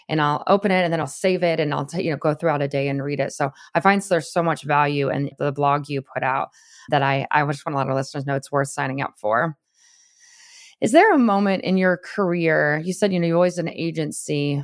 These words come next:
maybe even, you know, college or whenever, when you said you wanted to change the employee experience or work in employee communications? I started external communications, ended up rebuilding a website.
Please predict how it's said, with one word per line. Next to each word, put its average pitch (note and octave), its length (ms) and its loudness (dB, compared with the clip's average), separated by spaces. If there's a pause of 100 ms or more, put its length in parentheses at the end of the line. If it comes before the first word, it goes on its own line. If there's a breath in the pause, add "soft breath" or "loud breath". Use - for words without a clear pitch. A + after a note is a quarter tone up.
(140)
maybe F#3+ 200 2
even, E3+ 360 0
you D3+ 80 -2
know, C#3 60 0
college G#3 480 0
or F3 100 2
whenever, F3 460 2
when E3 160 -2
you D#3+ 100 -2
said D#3 260 -4
you D#3 140 -2
wanted D3+ 240 -2
to C#3+ 80 -2
change C#3+ 320 -6
the D3 60 -6
employee C#3 300 -4
experience C#3+ 600 -2
or D3 80 -2
work G#3+ 240 4
in - 80 -2
employee D3+ 400 -4
communications? C#3 880 -8 (160 loud breath)
I G#3 140 6
started G3+ 440 2
external D#3 600 -2
communications, C#3 1040 -6 (380 soft breath)
ended D#3+ 180 2
up D3 200 2 (380)
rebuilding F#3+ 460 2
a D#3 60 0
website. D#3 680 2